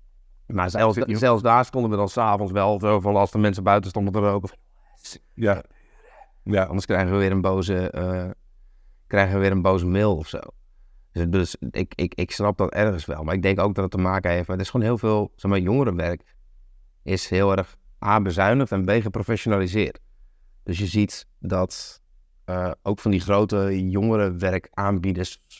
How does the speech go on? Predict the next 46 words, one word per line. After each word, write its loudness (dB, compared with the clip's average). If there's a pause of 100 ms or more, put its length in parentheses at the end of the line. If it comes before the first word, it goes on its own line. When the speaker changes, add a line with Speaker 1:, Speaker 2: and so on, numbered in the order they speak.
Speaker 1:
in -2
één 2
keer -4
soms -4
nog -4
een 4
jeugdcentrum 0
in 2
de 2
maag 2
gesplitst -2
krijgen, -2
waarvan -2
ze -6
denken -2
van, -4 (320)
wat -2
moeten 0
wij 2
hier 2
nou 0
in -4
vredesnaam 0
mee? -10 (640)
Speaker 2:
Ja, 2
de 0
hele 2
kromme 0
re-, -2
regelingen 0
ook -2
van -4
dat -4
een, -4
de -4
drankomzet -2
moet -4
naar, 0
eh, -2
stichting, -2
eh, -2
Speaker 1:
Ja. 2
Speaker 2:
hu-, -2
hu-, -4
Huppelepup -2
Welzijn. 2